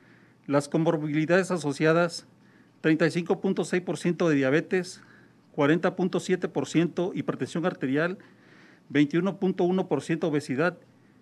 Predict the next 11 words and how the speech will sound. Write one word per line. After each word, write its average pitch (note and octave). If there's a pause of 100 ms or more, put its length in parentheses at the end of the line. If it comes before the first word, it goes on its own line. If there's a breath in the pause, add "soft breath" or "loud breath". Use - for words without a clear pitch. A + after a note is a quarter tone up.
(180 soft breath)
y B2+
seis E3+
punto F#3
siete E3+
por C3
ciento E3 (160)
insuficiencia D3+
renal. B2 (1900 loud breath)
La D3+
ocupación F#3 (340)
hospitalaria. E3